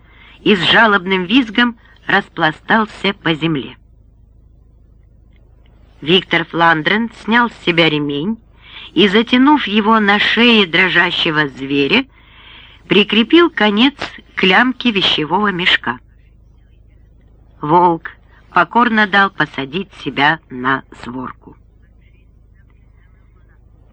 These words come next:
Теперь Виктор Фландрен не испытывал ни малейшей боязни.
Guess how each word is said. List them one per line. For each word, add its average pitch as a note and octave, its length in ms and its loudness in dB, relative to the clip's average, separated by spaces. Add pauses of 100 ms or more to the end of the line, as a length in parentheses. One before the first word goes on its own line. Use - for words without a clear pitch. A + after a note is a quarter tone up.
(440)
Теперь G#3 480 2
Виктор F#3 480 -2
Фландрен E3 720 0 (420)
не F#3+ 180 2
испытывал B3+ 680 0
ни F#3+ 260 -4
малейшей G3+ 640 0
боязни. D#3 680 -6